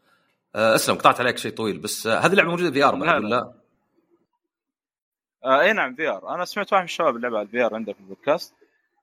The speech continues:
Speaker 2: وجاء خبر إنها موجودة على الجوالات بشكل عام، مو بس يعني في، آه، بس عن طريق نتفليكس طبعًا. آه، ليش جبت طاري أبو الأركيد؟ لأنه قلت حاليًا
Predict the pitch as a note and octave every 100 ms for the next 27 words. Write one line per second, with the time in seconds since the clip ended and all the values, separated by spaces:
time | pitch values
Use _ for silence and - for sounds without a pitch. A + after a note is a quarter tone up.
0 | _ _ F#3 D#4 C4+ B3+ A3 F#3 F3 E3+
1 | D#3+ D#3+ E3+ A#2+ G#2+ A2 G#2 G2 F#2 F2+
2 | F2+ A2+ D3 D#3+ C#3+ - C#3 B2+ A2 A#2+
3 | D3+ C3 - G#2+ - _ _ _ _ _
4 | _ _ _ _ _ _ _ _ G#2+ G2
5 | G2+ G#2+ - D3+ D3 D#3+ D#3+ - D#3 -
6 | G#2+ F2+ E2+ D3 D#3+ F3 G#3 A3 F#3 E3
7 | E3 - D3 B2+ B2 A#2 A2+ - A2 C#3+
8 | E3 E3 F3 _ D#3+ E3 D#3+ D#3